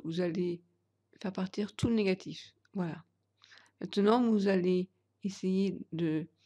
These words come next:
de prendre contact de vos sensations pour sentir, euh, comment vous vous sentez, enfin,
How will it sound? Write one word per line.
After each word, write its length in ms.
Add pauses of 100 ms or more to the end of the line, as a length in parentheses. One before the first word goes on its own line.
(280)
de 60
prendre 240
contact 480
de 80
vos 160
sensations 680 (520)
pour 280
sentir, 480 (720)
euh, 200
comment 420
vous 120
vous 60
sentez, 420
enfin, 240